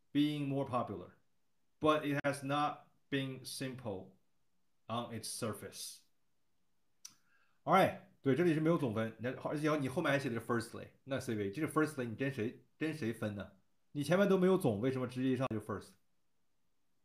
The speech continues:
对不对？你这里如果说一件，比如说你想表达这句话，咱们先不看前面的，好吧？你说这件事情好像没那么简单，在表面，那你也说一个 for several reasons 呀。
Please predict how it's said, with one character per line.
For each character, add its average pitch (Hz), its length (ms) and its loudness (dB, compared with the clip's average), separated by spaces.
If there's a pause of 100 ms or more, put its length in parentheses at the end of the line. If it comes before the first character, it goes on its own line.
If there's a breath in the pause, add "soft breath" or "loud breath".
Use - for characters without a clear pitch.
(240)
对 135 80 0
不 135 40 6
对？ - 200 -2 (260)
你 147 100 -6
这 202 120 0
里 220 80 2
如 180 200 0
果 214 140 6
说 196 180 6
一 196 60 8
件， 175 240 6
比 143 60 2
如 143 40 4
说 165 380 4 (200)
你 151 100 -4
想 170 180 4
表 160 100 6
达 147 80 6
这 165 80 2
句 143 60 2
话， 123 160 6
咱 117 80 2
们 139 80 2
先 147 160 2
不 131 60 -6
看 143 120 2
前 101 160 -2
面 107 80 -2
的， 92 120 -6
好 87 100 -10
吧？ - 80 -12 (220)
你 135 100 -6
说 170 100 4
这 185 60 0
件 202 180 4
事 185 120 -2
情 151 120 2
好 123 80 2
像 147 140 6
没 147 80 2
那 160 80 0
么 156 80 0
简 120 160 2
单， 120 140 -2
在 131 80 0
表 92 180 -2
面， 92 260 -8
那 175 60 -2
你 185 120 -2
也 190 120 6
说 180 220 4
一 170 40 6
个 147 360 6 (320)
for 185 480 12 (520)
several 175 520 6
reasons 143 520 6
呀。 101 260 0